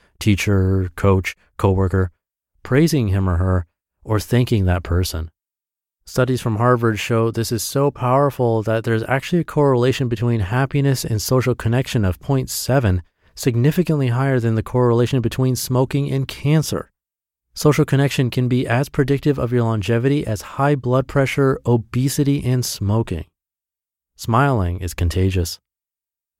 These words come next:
Through a study involving eleven thousand hospital employees over six months,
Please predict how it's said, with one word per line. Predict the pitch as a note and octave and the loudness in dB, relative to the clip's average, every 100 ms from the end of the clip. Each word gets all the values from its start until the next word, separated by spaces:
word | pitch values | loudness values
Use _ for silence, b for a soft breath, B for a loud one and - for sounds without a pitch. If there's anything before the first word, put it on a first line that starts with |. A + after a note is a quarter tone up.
| _ | _
Through | - | -2
a | A2+ | -2
study | - A#2 A2+ | 2 0 0
involving | G2 G2+ G2 G2+ | 0 0 0 -4
eleven | G2 G2 A2+ C3 B2+ | -4 -2 -2 -2 -6
thousand | - A2 B2+ C3+ G#2 E2 | -2 0 2 2 -2 -4
hospital | F2 G#2 - G2+ F#2 | -2 -4 -2 -2 0
employees | E2+ F2 E2+ E2 F2 | -2 -2 -2 -2 -2
over | F#2 E2 | -4 -4
six | - D3+ - | -2 -2 0
months, | C3+ B2+ - - | -2 -2 -4 -12